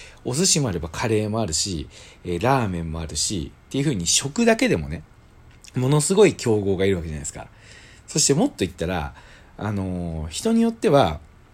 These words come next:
食べるっていう中だけで競合を考えてるかもしれないけど、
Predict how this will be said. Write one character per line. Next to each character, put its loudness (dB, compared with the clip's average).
食 2
べ 8
る 4
っ 0
て -8
い 0
う -6
中 -2
だ -2
け -2
で 0
競 -4
合 -2
を -4
考 -10
え -4
て -10
る -10
か -12
も -10
し -6
れ -8
な -8
い -10
け -10
ど、 -4